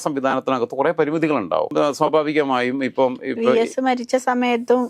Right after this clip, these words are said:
Speaker 2: അങ്ങനെ എന്തോ ഒരുന്നുണ്ടായിരുന്നു, ക്ഷണിച്ചില്ല എന്ന് പറഞ്ഞിട്ട്.
Speaker 1: ആ, ഈ ഞാൻ പറഞ്ഞല്ലോ, ഒരു കൊതിക്കറിവിന്റെ പ്രശ്നമുണ്ട്. പഴയ ചില കാരണവന്മാർക്ക് ചില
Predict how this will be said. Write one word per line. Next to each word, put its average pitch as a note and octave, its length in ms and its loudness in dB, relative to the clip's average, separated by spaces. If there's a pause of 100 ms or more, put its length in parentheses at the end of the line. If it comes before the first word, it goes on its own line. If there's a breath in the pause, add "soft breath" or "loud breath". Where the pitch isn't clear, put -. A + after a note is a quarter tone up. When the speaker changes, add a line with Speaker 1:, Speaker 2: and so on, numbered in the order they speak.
(160)
Speaker 2:
അങ്ങനെ A#3+ 260 4
എന്തോ A#3 220 6
ഒരുന്നുണ്ടായിരുന്നു, G#3 600 2
ക്ഷണിച്ചില്ല A3 800 -2 (100)
എന്ന് A3 160 0
പറഞ്ഞിട്ട്. G#3+ 420 0 (220)
Speaker 1:
ആ, - 60 2 (140)
ഈ G2 100 2 (120)
ഞാൻ D3 180 2
പറഞ്ഞല്ലോ, C#3 320 2
ഒരു F3 100 -6
കൊതിക്കറിവിന്റെ D3+ 600 2
പ്രശ്നമുണ്ട്. A2 360 -2
പഴയ D#3+ 220 2
ചില D3+ 160 2
കാരണവന്മാർക്ക് C3 520 0
ചില A2+ 80 0